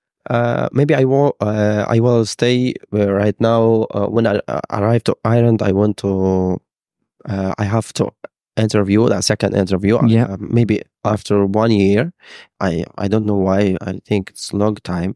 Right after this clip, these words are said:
Speaker 2: Yeah.
Speaker 1: Uh, everywhere in Europe, I think three months you can get everything. Uh, but here I think it's different. Well, and I hope, uh, he told, uh, you, uh, Aziz, also, uh, my dream, I, uh, I hope to take document or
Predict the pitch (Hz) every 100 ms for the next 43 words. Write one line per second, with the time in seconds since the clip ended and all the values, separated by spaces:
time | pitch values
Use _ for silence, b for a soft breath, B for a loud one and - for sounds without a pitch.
0 | - 113 139 b b 104 101 98 123 127
1 | 131 104 107 113 131 123 104 - 113 110
2 | - _ - - 110 110 104 101 113 -
3 | 101 95 95 - 92 98 101 98 92 101
4 | 104 139 - - - 98 98 95 95 95
5 | 92 104 - - 110 104 101 90 101 98
6 | - - - 101 95 95 95 - - _
7 | B B B - 104 127 131 131 120 139
8 | 135 - 104 98 98 107 - 120 107 95
9 | - 101 101 101 101 101 104 107 101 -
10 | 95 107 98 90 - - - 104 - 95
11 | - 107 - 104 110 101 117 123 107 104
12 | 95 - - B B B - 104 107 123
13 | - 104 - 117 110 - - 104 104 113
14 | 104 101 87 87